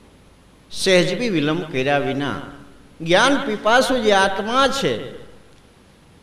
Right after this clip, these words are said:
આધ્યાત્મિક લક્ષ્ય જેને પ્રાપ્ત થયેલો છે, પૂર્વના ચાહે કર્મ સંજોગે કરીએ, હાલની કમાણી વડે, પૂર્વની કમાણી વડે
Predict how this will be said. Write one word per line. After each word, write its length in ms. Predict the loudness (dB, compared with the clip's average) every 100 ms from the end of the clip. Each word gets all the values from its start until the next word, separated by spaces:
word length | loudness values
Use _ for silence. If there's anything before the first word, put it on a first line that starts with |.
| _ 4
આધ્યાત્મિક 680 | 4 6 6 6 4 0 2
લક્ષ્ય 400 | 2 4 2 2
જેને 280 | 2 2 0
પ્રાપ્ત 480 | 0 0 -2 -4
થયેલો 500 | -6 -2 0 2 2
છે, 140 | 2 -2
પૂર્વના 580 | 2 4 6 4 2 0
ચાહે 280 | 0 0
કર્મ 400 | 0 -2 -2 -2
સંજોગે 600 | -4 -2 0 0 0 0
કરીએ, 420 | 0 0 0 0 -2 -8 -16 -20 -12 4
હાલની 480 | 8 8 8 4 0
કમાણી 500 | -2 -4 -2 -2 0
વડે, 260 | 0 0
પૂર્વની 520 | -2 -4 -2 0 0 -4
કમાણી 480 | -4 -4 -4 -4
વડે 560 | -2 -2 0 0 -4